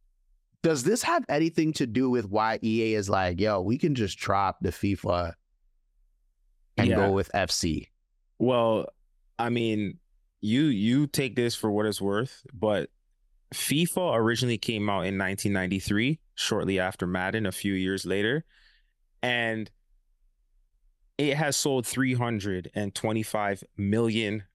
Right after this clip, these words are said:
Speaker 2: copies since its inception. All right. Now, I don't, I don't know what you think, but I have a theory that if you make a video game that has teams from all over the world,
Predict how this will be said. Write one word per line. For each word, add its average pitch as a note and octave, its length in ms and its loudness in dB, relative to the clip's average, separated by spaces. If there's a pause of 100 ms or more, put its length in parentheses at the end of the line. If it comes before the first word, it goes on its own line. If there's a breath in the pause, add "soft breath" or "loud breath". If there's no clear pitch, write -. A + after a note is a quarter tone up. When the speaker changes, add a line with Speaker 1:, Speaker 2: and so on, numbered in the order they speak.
(120)
Speaker 2:
copies G2 800 -4 (340)
since - 520 -2
its - 260 -4
inception. F#2 640 -2 (760)
All G2+ 120 0
right. G#2 280 2 (480 soft breath)
Now, G#2 420 -2 (1300)
I C3 140 -2
don't, D3+ 180 2
I D3 100 0
don't D3+ 220 0
know C3+ 200 2
what A#2+ 260 2
you A#2 240 0
think, F#2+ 540 -6
but F#2 300 -2
I A#2 160 -2
have A#2 240 0
a G#2+ 60 0
theory F#2+ 640 -2
that F#2 360 -2 (180)
if G#2+ 220 -2
you F#3+ 100 2
make F#3+ 240 0
a C#3 80 0
video A#2 460 2
game F2 460 -2 (720)
that A2 260 -2
has G#2 340 -2
teams A#2+ 460 -2
from F2+ 260 -4
all C#3 420 2
over C#3 380 2
the G2+ 120 -2
world, F#2 540 -2